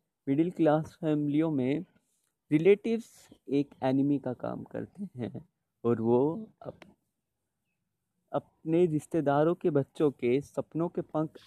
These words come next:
ऐसे काटते हैं कि पता ही नहीं लगता कि वो रिश्तेदार है या दुश्मन। जो अप-,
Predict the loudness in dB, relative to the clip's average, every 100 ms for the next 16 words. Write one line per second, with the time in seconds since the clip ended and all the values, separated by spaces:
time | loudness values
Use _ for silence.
0 | -6 -6 -2 -2 2 0 0 _ -6 -4
1 | -4 -4 -6 _ _ _ _ _ -6 2
2 | 2 4 0 2 2 2 2 0 -2 -4
3 | -2 -2 -4 _ -6 -2 2 2 0 -4
4 | -8 -6 -2 0 0 0 -2 -4 -6 -8
5 | _ _ -4 -4 -4 -6 -6 -6 -6 -18
6 | _ _ _ _ _ _ _ _ _ -16
7 | 0 4 4 2 -12 _ _ _ -6 -6
8 | -6 -12 -8 -4 -6